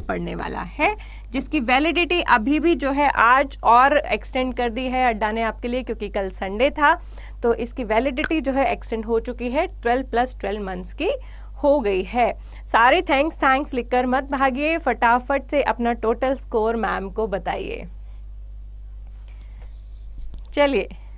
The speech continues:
ओके, फटाफट से total score बताइए, हमारी class का winner कौन है हमें पता चले।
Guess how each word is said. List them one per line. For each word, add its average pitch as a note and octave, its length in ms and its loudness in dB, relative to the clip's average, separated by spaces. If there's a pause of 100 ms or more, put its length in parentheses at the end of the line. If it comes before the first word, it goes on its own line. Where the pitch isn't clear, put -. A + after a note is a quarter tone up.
(1900)
ओके, C4+ 680 2 (680)
फटाफट D4+ 440 4
से E4+ 200 0
total D4+ 380 2
score C#4+ 300 4
बताइए, C4+ 480 0
हमारी A#3+ 320 -2
class A3+ 300 0
का C4 120 -4
winner A#3+ 320 -2
कौन A#3+ 300 0
है A#3+ 140 0
हमें A3+ 160 -2
पता G#3+ 280 -2
चले। A#3 360 2